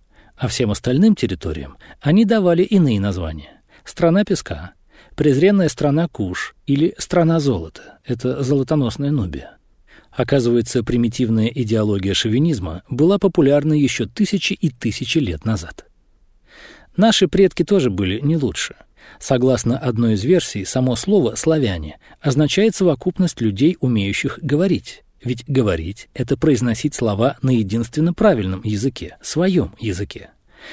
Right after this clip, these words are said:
Все остальные языки — не настоящие, и говорящие на них словно бы и не говорят вовсе. Следовательно, все остальные языком не владеют.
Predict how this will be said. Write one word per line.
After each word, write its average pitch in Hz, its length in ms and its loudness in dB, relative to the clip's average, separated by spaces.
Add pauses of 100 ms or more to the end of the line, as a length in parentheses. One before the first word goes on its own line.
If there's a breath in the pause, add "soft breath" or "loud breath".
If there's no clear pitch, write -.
(120)
Все - 220 2
остальные 101 540 -2
языки — 147 500 0
не 139 220 0
настоящие, 113 840 -4
и 131 160 0
говорящие 123 640 2
на 92 140 -4
них 87 320 -12
словно 185 400 0
бы 180 160 2
и 180 120 0
не 160 140 2
говорят 107 420 -2
вовсе. - 440 0 (480 loud breath)
Следовательно, 123 840 0
все - 220 0
остальные 156 560 2
языком 135 760 0
не 127 160 2
владеют. 98 600 -4